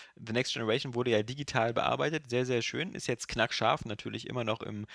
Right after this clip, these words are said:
klassischen vier zu drei Format, aber sieht halt sehr gut aus.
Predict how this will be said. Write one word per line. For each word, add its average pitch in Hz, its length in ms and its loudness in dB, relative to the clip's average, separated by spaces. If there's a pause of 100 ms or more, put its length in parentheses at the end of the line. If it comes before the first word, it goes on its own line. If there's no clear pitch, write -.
(160)
klassischen 113 400 -2
vier 123 160 -4
zu - 140 -10
drei 98 200 4
Format, 139 440 -4
aber 113 180 -4
sieht 117 180 -8
halt 120 140 -6
sehr 110 120 -2
gut 113 160 -10
aus. 120 220 2